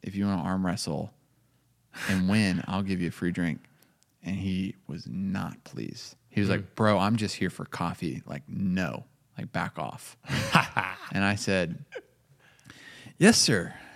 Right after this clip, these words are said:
Speaker 1: I, I overstepped. I overstepped."
Speaker 3: Yeah.
Speaker 1: You know, that he's, he's within his right to be upset at that.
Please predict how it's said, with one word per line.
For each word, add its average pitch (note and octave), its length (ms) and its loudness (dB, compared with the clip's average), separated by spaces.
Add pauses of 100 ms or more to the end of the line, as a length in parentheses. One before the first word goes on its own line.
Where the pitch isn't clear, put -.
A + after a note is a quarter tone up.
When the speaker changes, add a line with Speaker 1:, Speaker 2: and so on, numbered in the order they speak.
(140)
Speaker 1:
I, B2+ 360 2 (500)
I B2+ 180 6
overstepped. - 720 0 (140)
I C3+ 100 6
overstepped." - 600 0 (680)
Speaker 3:
Yeah. F#2 260 2
Speaker 1:
You A2+ 100 8
know, A#2 280 6
that B2 260 6
he's, D3 300 8 (360)
he's B2+ 220 8
within C3 260 8
his C#3+ 200 8
right A2+ 340 8
to A#2 140 6
be G#2+ 420 4
upset C#3 520 0
at F#2+ 180 -10
that. - 200 -8